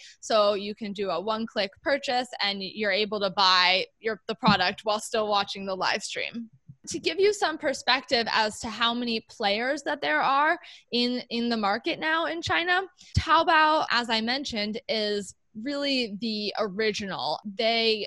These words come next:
were the ones who really kicked off e-commerce live streaming in China, and they've been the pioneers with this model. They've been doing it for going on four years now,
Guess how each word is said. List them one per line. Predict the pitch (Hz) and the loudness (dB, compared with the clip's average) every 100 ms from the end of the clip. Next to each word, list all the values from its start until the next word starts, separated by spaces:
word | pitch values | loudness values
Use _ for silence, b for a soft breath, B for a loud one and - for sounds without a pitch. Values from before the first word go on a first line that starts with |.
| - | -8
were | 220 214 | -6 -4
the | 214 | -2
ones | 202 202 208 - - 208 | -2 -2 -4 -10 -12 -6
who | 202 202 165 | -4 -4 -2
really | 226 202 202 | -2 -2 -4
kicked | - 214 - - | -4 -8 -8 -2
off | 196 190 - - | 0 0 -2 -12
e-commerce | 190 - 202 196 190 185 | -14 -8 -8 -6 -8 -4
live | 185 185 | -2 -2
streaming | - 196 185 185 | -6 -8 -6 -6
in | - 247 254 | -6 -6 -4
China, | 277 240 233 226 220 B B 220 | 0 0 2 0 -2 B B -4
and | 233 | 0
they've | 226 202 | 2 2
been | 214 208 202 | -2 -2 -6
the | |
pioneers | - 208 202 202 196 196 180 185 - | -6 0 2 0 -2 -4 -4 -6 -10
with | 196 185 - | -8 -8 -10
this | 185 185 - | -8 -8 -8
model. | 185 175 175 127 113 | -2 0 0 -2 -4
They've | 190 185 | -4 -6
been | 196 185 | -8 -6
doing | 180 185 190 | -4 -4 -2
it | 180 - _ | -4 -6 _
for | 196 175 175 B B B 208 | -2 0 -2 B B B -4
going | 196 190 | -2 -2
on | 180 180 | -6 -8
four | - 208 185 | -4 -2 0
years | 185 165 170 - | 0 -2 -4 -2
now, | 110 110 | -2 -2